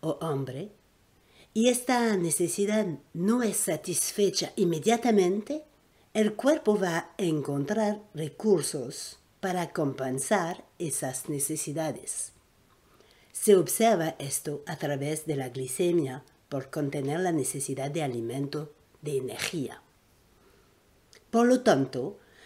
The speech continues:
el cuerpo responde a las agresiones o a los eventos reales.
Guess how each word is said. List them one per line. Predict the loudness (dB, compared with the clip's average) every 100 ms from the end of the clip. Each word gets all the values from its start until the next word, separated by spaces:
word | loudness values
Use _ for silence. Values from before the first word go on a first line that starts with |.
| 0
el | 2 2
cuerpo | 2 -2 0 0
responde | 0 0 0 2 2 0 -4 -8 -8
a | -6
las | -4 -2
agresiones | -2 -2 -6 -2 2 2 0 -2 -6 -10 _ _ _ _ 0
o | 2 2 0
a | -6
los | -6 -6
eventos | -4 0 2 2 0 -6 -6 -4
reales. | 0 0 -2 -4 -10 -12